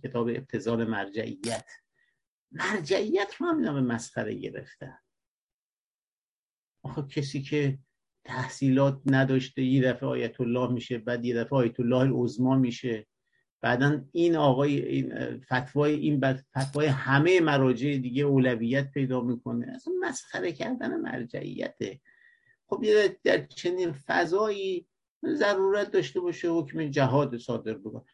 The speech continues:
خود خامنه ای خب تدریس درس خارج داره. اتفاقاً از یه زاویه جالب این پرسش،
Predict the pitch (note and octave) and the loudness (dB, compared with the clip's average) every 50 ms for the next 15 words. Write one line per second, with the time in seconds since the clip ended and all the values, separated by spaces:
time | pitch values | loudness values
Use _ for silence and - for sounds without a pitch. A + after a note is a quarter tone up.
0 | _ _ _ _ - G3 G3 G#3 D3 D#3 D#3 F3+ F3 E3+ E3+ E3+ E3 E3 E3 F3 | _ _ _ _ 0 2 4 2 2 2 0 0 2 2 2 2 0 0 0 0
1 | F3 D3 C#3+ D#3+ - - C#3 B2+ A#2+ A2+ B2+ C3+ C3+ - C#3+ C3 C3+ B2+ B2 - | 0 0 -2 -6 -4 0 0 0 0 0 -2 -6 -4 -4 -2 0 0 0 0 -2
2 | C3+ B2+ - - B2 A#2 A2+ B2+ C3+ A#2 G#2+ G#2+ - A#2+ A#2 C3 D3 D#3 D#3 D3+ | -6 -8 -6 -4 -2 -2 0 0 0 0 -2 -4 -6 -4 -2 -2 0 0 -2 -2
3 | D3 - _ _ _ _ _ _ _ _ - D3+ C#3 - C3+ C3+ D#3 D3+ E3+ F#3+ | -4 -8 _ _ _ _ _ _ _ _ -6 -4 -4 -4 0 0 2 2 2 2
4 | F#3+ - - - - - - - - - - - - - - - - - - - | 0 -2 -6 -12 -16 -20 -20 -14 -10 -10 -8 -10 -10 -12 -14 -14 -14 -12 -8 -4
5 | - C3+ B2+ C#3+ F3 F3+ D#3 E3+ D#3 C#3+ C3+ D#3 F3 F#3+ F#3 F3 E3+ C#3+ C3+ C#3+ | -2 -2 4 4 4 6 6 6 4 4 4 2 2 2 0 -2 -2 0 2 4
6 | C3+ C3+ D3+ F3+ E3+ D#3+ B2+ A2 G#2 G2+ - A2+ G2 F#2+ - - G2+ F2 - - | 4 4 4 2 0 0 -2 -2 -4 -6 -8 -10 -10 -10 -10 -12 -12 -12 -12 -16
7 | - | -20